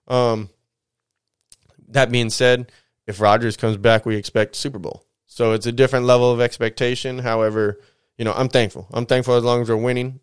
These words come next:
Um, for those that don't know, I'm a Sacramento Kings fan with basketball, and winning is hard to come by. I understand that. I definitely have a losing team in my heart, so I would like to stay a winning team.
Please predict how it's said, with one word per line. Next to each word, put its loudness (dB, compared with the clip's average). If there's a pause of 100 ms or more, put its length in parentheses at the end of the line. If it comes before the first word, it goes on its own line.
(240)
Um, -4
for -6
those 2
that -6
don't 2
know, 0
I'm -4
a -4
Sacramento -2
Kings -6
fan -2
with -8
basketball, 2
and -6 (460)
winning 2
is -4
hard 2
to -4
come -2
by. -4 (340)
I -10
understand -2
that. -4
I -4
definitely -4 (380)
have 0
a 0
losing -2
team -4
in -2
my -2
heart, -2
so -4 (300)
I -6
would 0
like 0
to -8
stay 0
a 2
winning -2
team. -8